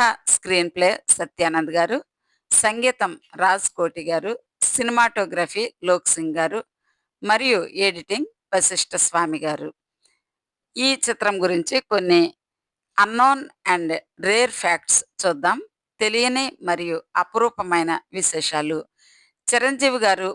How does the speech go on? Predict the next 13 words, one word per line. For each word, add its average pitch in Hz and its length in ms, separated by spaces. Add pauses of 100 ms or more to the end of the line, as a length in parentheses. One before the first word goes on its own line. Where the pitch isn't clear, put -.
(160)
మరియు 185 280
నాగేశ్వరరావు 175 800
గారు 165 240 (100)
కలిపి 185 320 (600)
స్క్రీన్ 262 460 (200)
షేర్ 202 220 (120)
చేసుకోవడం 180 500 (220)
మొదటిసారి 170 640
జరిగింది. 160 580 (720)
ఇద్దరి 233 240
మధ్య 220 380
ఉన్న 185 260
పాత్ర 180 580